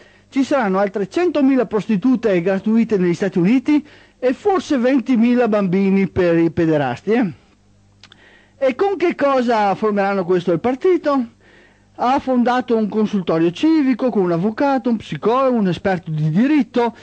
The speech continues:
a disposizione del pubblico. In cinque anni molti giovani hanno imparato che la libertà si conquista senza aspettare che sia concessa.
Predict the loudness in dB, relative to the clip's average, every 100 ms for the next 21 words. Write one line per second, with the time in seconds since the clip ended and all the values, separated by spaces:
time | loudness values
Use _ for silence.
0 | -20 -6 -2 -2 -2 -2 -2 0 0 0
1 | 0 -2 0 0 0 0 0 -2 0 0
2 | 0 0 2 2 2 2 0 0 0 2
3 | 2 2 0 0 -4 -12 -8 -2 0 2
4 | 0 0 0 -2 -2 0 0 0 -2 -2
5 | -6 -4 -2 0 2 0 0 -2 -2 -2
6 | -2 -4 -2 0 0 -2 -4 -4 -2 -2
7 | -2 -2 -2